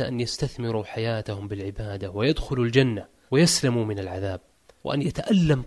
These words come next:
قلب المؤمن أن يجد أخا أو أختا مسلمة فات عليهم استثمار الفرص التي يفتحها الله لعباده للسعادة الأبدية والسلامة من العذاب.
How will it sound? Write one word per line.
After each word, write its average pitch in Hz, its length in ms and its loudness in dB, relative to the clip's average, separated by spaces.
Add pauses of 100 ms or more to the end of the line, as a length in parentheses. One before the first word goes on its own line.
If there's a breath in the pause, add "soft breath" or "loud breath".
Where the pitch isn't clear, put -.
(140)
قلب 160 300 6
المؤمن 127 720 4 (520 soft breath)
أن 139 100 0
يجد 143 340 2
أخا 143 380 2
أو 110 220 2
أختا - 240 2
مسلمة 127 720 0 (840 soft breath)
فات 196 380 0
عليهم 135 480 4
استثمار 123 600 2
الفرص 117 440 2
التي 113 300 -2
يفتحها 110 460 0
الله 107 260 2
لعباده 101 560 -2
للسعادة 117 680 2
الأبدية 113 580 -4
والسلامة 101 560 -2
من 92 160 -6
العذاب. 92 360 -8